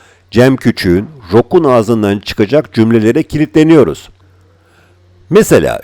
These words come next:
çok ihtiyaç duyulan bir ithal ürün kalemine, tek seferliğine gümrük vergisi muafiyeti uygulandığı, en hafif ifadeyle içeriden öğrenenlerin ticaretinde ulaştıkları bilgiyle malı haftalar önce limana getirerek uykuya yattığını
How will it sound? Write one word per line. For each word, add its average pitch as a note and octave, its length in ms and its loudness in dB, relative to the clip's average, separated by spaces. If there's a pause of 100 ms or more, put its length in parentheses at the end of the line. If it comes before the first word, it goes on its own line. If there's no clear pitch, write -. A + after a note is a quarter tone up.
çok - 300 0
ihtiyaç E3+ 460 0
duyulan C#3 400 2
bir D3 260 -2
ithal E3 320 -2
ürün D3+ 360 2
kalemine, B2 520 0 (180)
tek D3 180 0
seferliğine B2 680 2
gümrük A#2 440 -2
vergisi G2+ 440 0
muafiyeti G2+ 580 0
uygulandığı, F2+ 760 -2 (540)
en G#3 160 4
hafif G#3 320 2
ifadeyle D3+ 680 4
içeriden C#3+ 460 2
öğrenenlerin C3+ 760 4
ticaretinde A#2 840 0
ulaştıkları A2+ 840 0
bilgiyle A2 500 0
malı G#2 280 0
haftalar B2 500 0
önce G#2 320 0
limana A2 280 0
getirerek A2 600 0
uykuya A2 360 2
yattığını D#2+ 640 -4